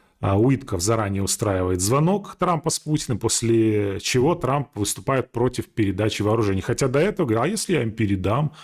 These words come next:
Помните, он говорил Путин: «А если я им передам эти ракеты? А что тогда?» В общем, на самой этой встрече, оказывается, тут детали всплыли. Уитков, оказывается, уговаривал украинскую делегацию отказаться от запроса ракеты, вместо этого попросить у Трампа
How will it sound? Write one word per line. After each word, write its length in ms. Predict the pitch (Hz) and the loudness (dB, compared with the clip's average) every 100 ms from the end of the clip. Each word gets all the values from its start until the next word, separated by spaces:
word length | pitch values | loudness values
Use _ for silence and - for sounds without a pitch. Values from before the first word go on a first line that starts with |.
| - | -4
Помните, 280 | 226 233 131 | -2 0 0
он 60 | |
говорил 180 | 101 98 | 2 0
Путин: 500 | 98 - 127 113 - | -2 -4 0 0 0
«А 80 | 107 | -2
если 240 | 190 - | -2 0
я 60 | 190 | 0
им 120 | 160 | 0
передам 440 | 123 120 95 92 101 | 0 0 0 -2 -2
эти 160 | 113 | -4
ракеты? 480 | 147 139 - 143 123 - - - | -4 -4 -4 -8 -10 -16 -18 -6
А 100 | 110 | -4
что 200 | - 104 | -2 -2
тогда?» 520 | 92 85 92 135 - - - - - - - - | 0 0 0 0 -6 -18 -20 -18 -18 -18 -8 0
В 80 | 151 | 2
общем, 500 | 170 143 107 92 - _ - | 2 0 0 -2 -10 _ -6
на 180 | 101 127 | -2 0
самой 400 | - 170 180 185 | 0 2 4 4
этой 180 | 151 147 | 2 0
встрече, 440 | - 180 208 - | 0 0 0 0
оказывается, 580 | 127 - 117 104 95 - | 0 0 2 2 -2 -2
тут 160 | 107 95 | -2 -2
детали 460 | 110 120 117 92 | -2 0 0 0
всплыли. 580 | 90 - - 123 175 156 | -4 -6 0 2 2 2
Уитков, 460 | 110 180 190 123 - | 2 2 2 -2 -4
оказывается, 580 | 101 127 117 107 - 107 | -2 -2 0 0 2 0
уговаривал 760 | 104 120 131 113 98 87 - - - - - - | 2 2 2 0 -2 -4 -10 -16 -20 -20 -14 -8
украинскую 580 | 101 120 120 - 101 | 0 2 2 0 -2
делегацию 680 | 95 107 120 156 175 - 120 | 0 2 2 0 0 -2 -2
отказаться 580 | 104 - 107 120 101 - | -2 -2 -2 0 -2 -2
от 120 | 92 | -2
запроса 460 | 95 98 110 - 95 | -2 -2 -2 -2 -2
ракеты, 420 | 101 - 175 135 | -4 -2 -2 0
вместо 320 | 101 95 - | -2 -2 -2
этого 220 | 147 131 104 | -2 0 -2
попросить 520 | - - 95 - - | -4 -6 -6 -6 -6
у 60 | |
Трампа 480 | 104 117 127 123 120 | -4 -2 -2 -2 -6